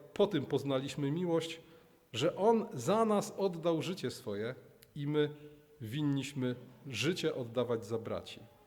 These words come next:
I tu pojawia się ciekawy wątek. Boża miłość ku nam jest nie tylko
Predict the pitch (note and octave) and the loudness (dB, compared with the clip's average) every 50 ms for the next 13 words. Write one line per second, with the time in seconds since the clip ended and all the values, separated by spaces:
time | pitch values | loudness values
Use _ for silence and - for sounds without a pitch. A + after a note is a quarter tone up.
0 | _ _ - - - - - - - - - - - - - - D4 - D4 C4 | _ _ -20 -20 -20 -20 -20 -20 -20 -20 -20 -14 -8 -6 -4 -2 0 4 6 6
1 | A#3+ G#3+ A3+ A3+ G#3+ G3+ G#3 G3+ G#3+ G3+ E3+ F3 E3+ C#3+ D3 C3 G#2+ G2 F#2+ G2 | 6 6 6 4 2 0 2 4 6 6 6 4 4 4 4 2 2 2 -4 -8
2 | F#2+ - - - - - - - - - - - - - - - - - - - | -12 -14 -16 -20 -20 -20 -20 -20 -20 -20 -20 -20 -20 -18 -18 -16 -18 -18 -20 -20
3 | - - - A3+ A#3+ C4 B3+ A3+ B3 C4 B3 A3+ A3+ - - - G#3+ G#3 G#3 G3 | 2 10 12 12 12 12 10 8 6 6 6 4 4 2 -2 0 2 4 4 4
4 | D#3+ C3+ C#3 D3 D3 E3 D#3+ - - E3 D#3+ E3+ B3 B3 B3 F#3+ F3+ D#3 C3 - | 4 2 2 0 -2 -4 -4 -2 -2 -2 -2 -2 -4 -4 0 0 0 0 0 -4
5 | - | -10